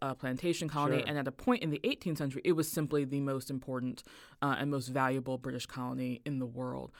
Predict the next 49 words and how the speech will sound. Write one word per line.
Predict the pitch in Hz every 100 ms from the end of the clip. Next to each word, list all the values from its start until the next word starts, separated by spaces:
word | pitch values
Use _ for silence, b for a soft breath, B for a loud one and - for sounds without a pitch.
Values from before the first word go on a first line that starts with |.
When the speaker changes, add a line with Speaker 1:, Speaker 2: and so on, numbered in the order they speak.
| B B -
Speaker 1:
Um, | 160 156 -
and | 175 185
that | 202 -
changes | 196 160 147 135
very | 120 120 156 160 151
rapidly | 135 127 120 123 131
as | 123 123
a |
direct | 127 127 143 139 143
result | 123 127 127 - -
of, | 127 127 131 - -
uh, | 131 127 -
emancipation. | 131 123 120 123 123 120 120 - B B B
Um, | - 165
and | 165
so | 196
what | 185 185
you | 196
see | - 277 269
starting | 254 202 180
in | 151
the | 143
eighteen | 135 147
forties, | 143 220 196 185
and | 180
really, | 185 247 240
I | 175
think, | 160 147
all | - 156
the | 156
way, | 147 139 139 131 -
uh, | 135 -
into | 165 170 165 156
the | 143
nineteen | 139 135 127 - 131 131
tens, | - 190 165
and | 135
my | 135
project | 131 131 131 -
stops | 151 143 -
in, | 131
in | 131 135 131
roughly | 143 135 -
around | 139 127 127
nineteen | 123 - 131
ten, | 156 151 147 B B B B -
um, | 170 160 165
is | 185 170 156
that | 175